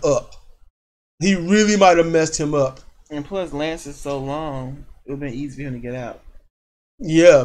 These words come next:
Speaker 1: you could just slide up a little bit and all that extra weight, Tanahashi would have flipped right on over. He ain't, Archer, Archer is not light like he was in New Japan.
Speaker 2: Uh-uh, he been, he been in the U S too long.
Speaker 1: He been, yeah.
Speaker 2: He been here eating.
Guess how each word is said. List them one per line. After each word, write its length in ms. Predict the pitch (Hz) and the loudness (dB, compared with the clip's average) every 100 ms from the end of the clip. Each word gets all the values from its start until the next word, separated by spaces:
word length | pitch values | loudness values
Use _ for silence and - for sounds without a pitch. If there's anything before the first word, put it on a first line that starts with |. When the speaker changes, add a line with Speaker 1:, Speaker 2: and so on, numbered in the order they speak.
| 139 | -2
Speaker 1:
you 100 | - | -10
could 80 | 147 | -2
just 220 | 156 - | 0 0
slide 340 | - 139 151 160 | 2 4 6 6
up 140 | 170 | 4
a 40 | |
little 200 | 175 170 | 4 2
bit 260 | 160 175 170 | 2 2 0
and 100 | 139 | 0
all 180 | 147 156 | 2 2
that 140 | 156 | 2
extra 200 | 165 160 | -2 -2
weight, 200 | 165 160 127 - - | -2 -2 -4 -16 -6
Tanahashi 300 | 165 151 190 | 0 2 2
would 80 | 156 | 0
have 100 | 127 | -4
flipped 280 | - 165 160 | -2 -2 4
right 180 | 160 | 4
on 160 | 170 160 | 6 4
over. 320 | 190 156 131 - - - - 143 | 2 0 -8 -12 -18 -14 -8 0
He 140 | 160 | 4
ain't, 220 | 185 190 - 196 180 160 160 | 4 0 -8 -8 -2 2 6
Archer, 280 | 190 - - - - | 6 4 0 -2 0
Archer 300 | 220 277 247 - | 6 6 6 2
is 180 | 220 170 | 0 2
not 280 | 202 180 | 2 2
light 320 | 147 175 214 170 | 2 2 0 0
like 160 | 147 | -4
he 100 | 160 | -4
was 320 | 147 165 147 143 | 2 6 6 4
in 140 | 143 | 0
New 120 | 143 | 0
Japan. 460 | 135 135 147 123 104 | 0 -2 -2 -2 0
Speaker 2:
Uh-uh, 360 | 123 110 113 | 2 2 0
he 80 | 123 | 0
been, 160 | 120 123 | 2 2
he 160 | 123 135 | 4 4
been 120 | 131 | 4
in 80 | 127 | 4
the 60 | |
U 200 | 131 131 | 6 8
S 100 | 127 | 6
too 160 | 127 120 | 4 -2
long. 340 | 117 117 127 135 - - | 0 0 0 -6 -14 -10
Speaker 1:
He 140 | - 202 | -2 2
been, 220 | 196 170 | 2 2
yeah. 480 | 143 156 190 175 135 | 2 4 8 8 8
Speaker 2:
He 60 | 131 | 4
been 140 | 135 | 6
here 140 | 135 123 | 6 6
eating. 420 | 139 139 127 | 4 6 4